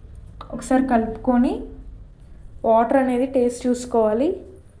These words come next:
సాల్ట్ అనేది కరెక్ట్గా సరిపోయిందో లేదో చూసుకోవాలి.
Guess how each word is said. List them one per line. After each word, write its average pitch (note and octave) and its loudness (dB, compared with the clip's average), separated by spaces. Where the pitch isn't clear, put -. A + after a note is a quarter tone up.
సాల్ట్ B3 4
అనేది B3+ 2
కరెక్ట్గా B3 2
సరిపోయిందో A#3+ 0
లేదో A3+ 4
చూసుకోవాలి. A#3 2